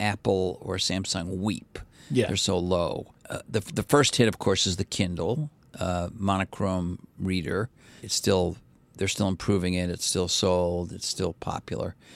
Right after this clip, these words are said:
Speaker 1: But, you know, they had a lot of flops or just kind of meh things in between.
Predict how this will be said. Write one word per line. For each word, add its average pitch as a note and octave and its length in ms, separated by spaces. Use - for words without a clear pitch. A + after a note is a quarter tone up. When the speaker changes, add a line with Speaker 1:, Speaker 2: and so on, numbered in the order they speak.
Speaker 1:
But, A#2+ 520
you F#3+ 100
know, C3 80
they B2 100
had B2+ 100
a - 20
lot B2+ 240
of B2 60
flops - 720
or F#2+ 220
just G2 260
kind G#2 180
of F2+ 60
meh G2 360
things F#2+ 420
in F#2 80
between. F#2 480